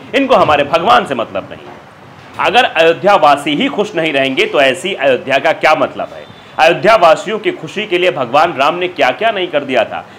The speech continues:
क्या भगवान राम चाहेंगे कि अयोध्या को उजाड़ा जाए? क्या भगवान राम चाहेंगे कि अयोध्या वासियों को तितर-बितर किया जाए? भगवान राम जो नहीं चाहेंगे, अगर वो चाहने की कोशिश भारतीय जनता पार्टी करके अपना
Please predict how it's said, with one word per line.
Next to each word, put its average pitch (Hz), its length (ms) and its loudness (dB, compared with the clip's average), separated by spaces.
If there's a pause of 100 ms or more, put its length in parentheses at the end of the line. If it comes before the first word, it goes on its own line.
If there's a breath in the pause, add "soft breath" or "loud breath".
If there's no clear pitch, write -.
क्या 175 100 6
भगवान 151 380 0
राम 170 200 0
चाहेंगे 185 480 -2
कि 208 140 -8
अयोध्या 139 460 2
को 165 160 -6
उजाड़ा 131 380 2
जाए? 160 240 -4 (240 loud breath)
क्या 190 120 4
भगवान 165 360 2
राम 156 180 0
चाहेंगे 190 460 0
कि 190 140 -2
अयोध्या 147 300 2
वासियों 147 380 0
को 165 100 -8
तितर-बितर 147 540 -4
किया 160 240 0
जाए? 156 280 -4 (280 loud breath)
भगवान 120 340 0
राम 160 260 0
जो 156 100 -6
नहीं 147 200 -4
चाहेंगे, 147 360 0
अगर 143 160 -2
वो 147 200 -2
चाहने 139 400 2
की 131 100 -8
कोशिश 123 340 -8
भारतीय 113 340 -4
जनता 120 280 -2
पार्टी 120 460 -2
करके 127 360 -4
अपना 120 400 -2